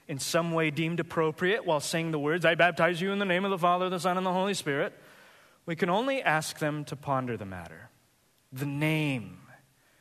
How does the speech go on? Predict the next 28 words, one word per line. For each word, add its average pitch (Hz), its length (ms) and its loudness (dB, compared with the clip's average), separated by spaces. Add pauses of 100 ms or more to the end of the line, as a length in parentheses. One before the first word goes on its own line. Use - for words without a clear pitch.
(180)
in 135 80 -8
the 127 80 -4
biblical 131 460 -4
world 127 340 -2
is 110 200 -8
never 123 280 -4
just 120 240 -8
words, 113 540 -6
but 107 220 -10
involves 113 600 -4
the 117 100 -8
thing 110 500 -8
named, 110 520 -6 (840)
God 107 240 -4
himself. 98 760 -12 (580)
The 123 80 -8
ritual 143 540 -4
should 143 280 -8
be 120 120 -6
a 107 60 -6
special - 560 -4
moment 127 480 -4
of 131 260 -8
entry 143 560 -6
into 131 360 -10
that 113 220 -6
new 123 320 -6
reality, 113 800 -6